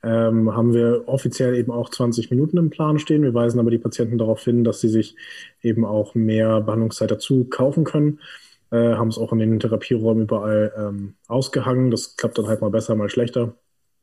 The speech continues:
Ähm, wenn jetzt ein Patient ist, der das nicht macht, dann, ähm, ist es so, dass ich dann auch wirklich zwanzig Minuten habe. Meistens reicht die erste Behandlung für eine Untersuchung maximal.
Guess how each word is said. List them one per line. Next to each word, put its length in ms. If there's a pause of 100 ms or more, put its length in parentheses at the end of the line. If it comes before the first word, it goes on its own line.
(640)
Ähm, 460
wenn 100
jetzt 160
ein 160
Patient 300
ist, 120
der 80
das 140
nicht 180
macht, 300 (680)
dann, 520
ähm, 540
ist 140
es 120
so, 160
dass 220
ich 140
dann 100
auch 140
wirklich 240
zwanzig 320
Minuten 320
habe. 420 (220)
Meistens 500
reicht 240
die 40
erste 220
Behandlung 600 (180)
für 220
eine 420 (560)
Untersuchung 680
maximal. 600